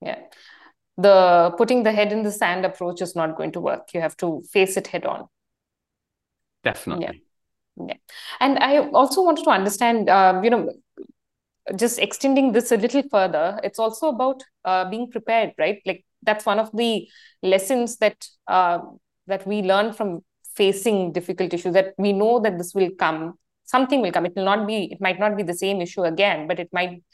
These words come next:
Speaker 1: adversity or difficult situations are always round the corner. That's something that I think, uh, sometimes too much of this worry is also not good. So I'm not saying that, but being
Speaker 2: Yes.
Speaker 1: prepared for it, right? That, that was something also I wanted,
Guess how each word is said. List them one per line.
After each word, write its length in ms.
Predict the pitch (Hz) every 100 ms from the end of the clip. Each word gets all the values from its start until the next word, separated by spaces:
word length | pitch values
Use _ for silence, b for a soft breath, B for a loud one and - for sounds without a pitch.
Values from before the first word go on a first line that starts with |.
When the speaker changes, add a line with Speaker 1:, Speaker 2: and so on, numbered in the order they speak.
| b b _ _ -
Speaker 1:
adversity 500 | 196 226 226 220 208
or 220 | 196 170
difficult 380 | 202 254 247 247
situations 540 | 214 214 202 214 208
are 300 | - 185 190
always 760 | - 190 190 202 190 185 - -
round 560 | 185 196 214 208 175 175
the 60 |
corner. 340 | - 165 151 160
That's 220 | 165 -
something 300 | 180 180 190
that 120 | 185
I 80 | 165
think, 260 | 170 190 - b b b -
uh, 420 | 185 185 180 185
sometimes 360 | 196 226 277 277
too 140 | 285
much 180 | 285 302
of 140 | 294 208
this 140 | 226
worry 300 | 208 208 240
is 140 | 240
also 240 | 214 208 269
not 240 | 233 208
good. 180 | 285 339 _ _
So 140 | -
I'm 100 | 175
not 200 | 185 202
saying 240 | 202 214 175
that, 220 | 220 196
but 100 | 208 _ _ -
being 140 | 247
Speaker 2:
Yes. 120 | 190
Speaker 1:
prepared 440 | 240 - 262 262 262 -
for 140 | 175
it, 140 | 160 160
right? 200 | 170 202
That, 220 | 180 208 - _ _ _ -
that 240 | 214 277
was 100 | 294
something 340 | 294 233 226 208
also 220 | 180 208
I 80 | 175
wanted, 400 | 170 170 185